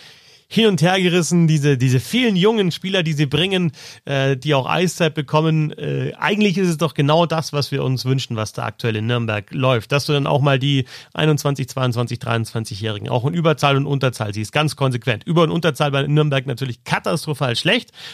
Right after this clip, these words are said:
von den Zahlen her, aber grundsätzlich finde ich das, wenn du dich mit diesem Konzept auf dem elften Tabellenplatz halten kannst, echt eine gute,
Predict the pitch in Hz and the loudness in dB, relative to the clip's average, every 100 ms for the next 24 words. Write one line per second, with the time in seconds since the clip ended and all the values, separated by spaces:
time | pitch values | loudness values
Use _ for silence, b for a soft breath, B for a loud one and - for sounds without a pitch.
0 | B - 127 117 147 143 190 165 190 202 | B -2 0 0 2 2 2 2 2 0
1 | B B B - 131 131 139 190 - 190 | B B B -4 0 2 2 0 0 -2
2 | - 190 190 - - b b b _ 170 | 0 0 0 -4 -14 b b b _ 0
3 | 214 214 - 208 208 170 165 156 156 - | 2 0 0 -2 0 0 2 2 0 -4
4 | - - 147 160 - - 185 190 175 - | -10 -4 4 4 4 -4 -2 2 0 2
5 | 160 147 175 160 151 127 151 151 151 135 | 0 0 -4 -2 -4 -2 0 0 0 -2
6 | 135 135 165 147 139 - 135 147 160 143 | 0 2 0 0 -4 0 0 0 -2 -2
7 | 143 143 143 - - 139 - 135 127 117 | 0 0 -2 -4 -6 -4 0 2 2 2
8 | 156 147 120 | 0 0 -4